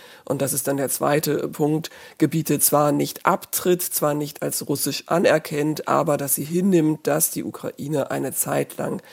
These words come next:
nicht diese Gebiete kontrolliert und, ähm, dass sie sie auch nicht militärisch zurückholen wird.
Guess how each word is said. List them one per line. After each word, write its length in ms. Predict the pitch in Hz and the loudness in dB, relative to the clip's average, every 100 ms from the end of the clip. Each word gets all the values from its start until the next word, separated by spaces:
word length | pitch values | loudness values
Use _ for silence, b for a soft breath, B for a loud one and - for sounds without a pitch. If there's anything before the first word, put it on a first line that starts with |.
| B B B - | B B B -4
nicht 520 | 156 160 151 - - | 4 4 4 -4 -4
diese 220 | 131 139 | -2 0
Gebiete 440 | 147 - 139 - 139 | 0 -2 -4 -2 -2
kontrolliert 880 | - - - 156 143 165 190 - B B B - | 0 -2 0 -2 2 6 6 4 B B B 4
und, 500 | 165 160 143 - - | 6 6 4 -4 0
ähm, 360 | 143 143 147 143 | 2 2 0 0
dass 220 | 143 - | 0 0
sie 100 | 143 | -2
sie 200 | 143 - | -2 -2
auch 180 | - 139 | -2 -2
nicht 280 | 151 - | -4 -2
militärisch 800 | 147 143 139 - 151 131 127 - - | -4 -4 -4 2 2 2 -2 -6 -6
zurückholen 920 | - 131 135 - - - 131 127 117 | -6 -4 -4 -4 -6 -4 -2 -2 0
wird. 260 | 117 117 | 2 2